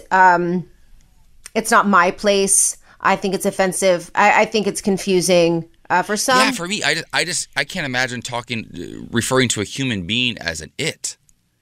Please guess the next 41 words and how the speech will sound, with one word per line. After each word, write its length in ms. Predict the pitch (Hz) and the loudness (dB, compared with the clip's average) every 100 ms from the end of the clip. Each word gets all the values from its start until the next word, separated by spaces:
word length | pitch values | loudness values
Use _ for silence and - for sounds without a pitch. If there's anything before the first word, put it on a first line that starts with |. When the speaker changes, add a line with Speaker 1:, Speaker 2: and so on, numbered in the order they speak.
| _ _ | _ _
Speaker 2:
Like, 160 | - 110 | -16 -6
I 140 | 104 156 | -4 -4
just 200 | 127 - | -6 -8
can't. 320 | 117 90 67 | -10 -10 -10
I 100 | 101 | -8
feel 160 | 131 | -6
like 100 | 113 | -8
that 200 | 92 113 | -4 -6
feels 200 | 120 117 | -4 -8
so 140 | - 101 | -8 -8
gross 320 | 92 120 160 | -6 -6 -6
to 100 | - | -8
me, 220 | 85 78 | -6 -6
and 140 | - 113 | -6 -4
I, 320 | 117 92 107 - | -4 -2 -4 -6
I, 80 | - | -6
I 100 | - | -4
still 480 | 110 - - 143 147 | -2 -4 -4 -4 -4
get 200 | 123 120 | -4 -6
hung. 180 | - 120 - | -6 -8 -4
I, 100 | 107 - - - | -6 -6 -18 -10
I 60 | 113 | -4
don't 260 | 104 131 | 0 0
understand 500 | 123 117 107 117 113 | 0 -4 -4 -2 -2
if 100 | 104 | -2
your 100 | 101 | -6
pronouns 640 | - 120 113 101 95 92 - - _ _ _ - | -2 0 2 2 0 -2 -6 -12 _ _ _ -4
are 180 | 104 - - | -4 -4 -2
it 420 | 139 117 - - _ _ - | 0 -2 -4 -14 _ _ -6
and 340 | 127 147 143 | -4 -4 -6
they 560 | 92 95 87 85 82 - _ | -4 -2 0 -2 -4 -10 _
and 340 | 123 135 135 - | -4 -2 -4 -4
a. 300 | 135 135 82 - - | -2 -2 -4 -12 -10
Like, 160 | 110 - - - | -10 -12 -20 -18
I, 100 | 62 - _ _ | -18 -18 _ _
I 140 | 120 127 | -4 -4
don't 340 | 117 131 120 | -4 -6 -6
understand 640 | 110 95 - - 131 117 90 | -8 -6 -6 -6 -6 -6 -8
that. 280 | 76 - - _ _ - | -8 -10 -10 _ _ -10
It's 180 | 107 - | -6 -6
confused, 460 | - 107 135 120 | -8 -10 -8 -8